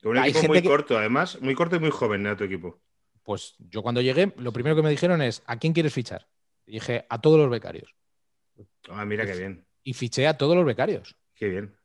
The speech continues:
Speaker 1: qué bien.
Speaker 2: Yo convertí a todos los becarios, fue, fue
Speaker 1: Estaba
Speaker 2: mi equipo.
Speaker 1: Miguel Venegas por ahí, por aquella época, ¿no?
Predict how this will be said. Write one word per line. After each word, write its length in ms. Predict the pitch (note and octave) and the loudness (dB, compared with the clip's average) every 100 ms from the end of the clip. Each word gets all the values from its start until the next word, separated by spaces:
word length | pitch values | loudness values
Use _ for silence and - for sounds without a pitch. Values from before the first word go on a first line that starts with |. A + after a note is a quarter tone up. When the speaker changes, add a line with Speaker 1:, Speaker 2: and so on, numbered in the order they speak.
| _ | _
Speaker 1:
qué 120 | _ | _
bien. 40 | G2+ | -4
Speaker 2:
Yo 100 | C3+ | 0
convertí 420 | E3+ D#3+ C#3 D3+ | 4 4 2 0
a 100 | D3+ | 0
todos 180 | A#2+ B2 | 0 0
los 120 | C#3+ | 0
becarios, 520 | D3 D3 E3+ G3+ G3 - | 0 2 2 2 -2 -12
fue, 320 | C3+ B2 C#3+ | -8 -2 -2
fue 260 | D#3 - C3 | -4 -4 6
Speaker 1:
Estaba 160 | D3+ F#3+ | 8 10
Speaker 2:
mi 100 | F3+ | 10
equipo. 120 | F#3+ | 10
Speaker 1:
Miguel 140 | E3+ | 10
Venegas 280 | E3+ D#3+ C3+ | 8 6 6
por 140 | C#3+ | 6
ahí, 160 | C3+ D3 | 8 8
por 120 | C3+ | 6
aquella 220 | B2+ B2+ | 4 4
época, 240 | C3 B2 A2 | 4 4 2
¿no? 140 | D#3 | 0